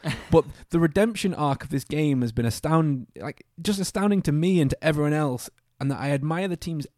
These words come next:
Speaker 2: effort behind it to rectify the issues that they had with the game.
Speaker 1: Oh, yeah.
Speaker 2: Because when they launched it, many people know this, some people might not if you're not in, like, the, a big
Speaker 1: It's a big
Speaker 2: game in
Speaker 1: fucking
Speaker 2: gaming world.
Speaker 1: debacle.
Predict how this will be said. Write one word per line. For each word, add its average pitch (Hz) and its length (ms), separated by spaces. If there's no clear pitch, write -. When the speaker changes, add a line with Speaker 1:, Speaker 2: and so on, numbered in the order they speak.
Speaker 2:
effort 160 360
behind 147 460
it 90 120
to 120 100
rectify 139 560
the 139 160
issues 123 400
that - 80
they 110 100
had 131 320
with 107 140
the 113 60
game. 101 420
Speaker 1:
Oh, 202 200
yeah. 180 280
Speaker 2:
Because 139 280
when 190 140
they 240 140
launched 214 440
it, 104 200
many 202 260
people 190 320
know 165 180
this, 165 160
some 156 220
people 156 220
might 151 180
not 117 180
if - 140
you're 123 60
not 123 180
in, 120 180
like, 110 280
the, 117 100
a 120 80
big 123 140
Speaker 1:
It's - 20
a - 20
big 123 100
Speaker 2:
game 120 120
in 117 80
Speaker 1:
fucking 113 240
Speaker 2:
gaming 95 200
world. 117 120
Speaker 1:
debacle. 104 240